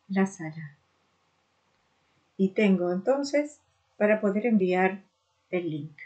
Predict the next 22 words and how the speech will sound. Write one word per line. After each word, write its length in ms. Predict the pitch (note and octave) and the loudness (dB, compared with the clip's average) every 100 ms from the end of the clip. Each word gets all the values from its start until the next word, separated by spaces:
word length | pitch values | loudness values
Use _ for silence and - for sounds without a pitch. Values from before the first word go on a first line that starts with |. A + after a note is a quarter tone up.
| - _ _ _ _ _ _ _ _ _ _ _ _ F#3 F#3+ _ _ _ _ _ _ _ _ | -20 _ _ _ _ _ _ _ _ _ _ _ _ _ _ _ _ _ _ _ _ _ _
Toda 240 | A#3 A#3 G#3 | 4 4 4
persona 360 | G3+ A#3+ A3+ | 0 0 0
que 120 | G#3 | 0
tenga 300 | G3+ G3 F#3 | 2 2 2
este 340 | E3+ G#3+ - D#4+ | 0 -4 0 2
link 320 | E4+ F#4 - _ | 2 0 -6 _
va 80 | A#3+ | 0
a 80 | A3+ | 2
poder 480 | G#3+ G#3+ A#3 B3+ - - | 2 2 2 -2 -10 -6
entrar 560 | F3+ - B3+ C#4+ C#4+ - - | -6 0 2 2 0 -12 -8
a 120 | F#3 | -4
la 160 | F#3 F#3 | -2 -2
reunión. 400 | F#3 F3 E3 C#3+ - _ _ _ _ _ _ _ _ _ - - _ _ _ _ _ _ _ _ _ _ | -4 -6 -10 -14 -18 _ _ _ _ _ _ _ _ _ -20 -20 _ _ _ _ _ _ _ _ _ _
Si 200 | - G3+ | -2 2
tengo 760 | G#3 G3+ G3 F#3+ F3 D#3+ C#3+ _ _ _ _ _ - | 6 6 6 6 4 0 -6 _ _ _ _ _ 4
Messenger, 760 | G3+ A3 B3 B3 E4 F#4 F#4+ _ _ _ _ | 4 6 2 4 6 4 2 _ _ _ _
cuando 260 | G3 F#3 F#3+ | 0 4 4
lo 140 | G3+ | 4
recibo 580 | G#3+ G#3+ D4 D#4 E4+ - | 2 0 2 4 2 2
puedo 220 | F#3+ F#3 | 0 0
entrar 320 | F3+ A3 B3+ | -4 0 2
ahí 200 | E4 F4+ | 6 4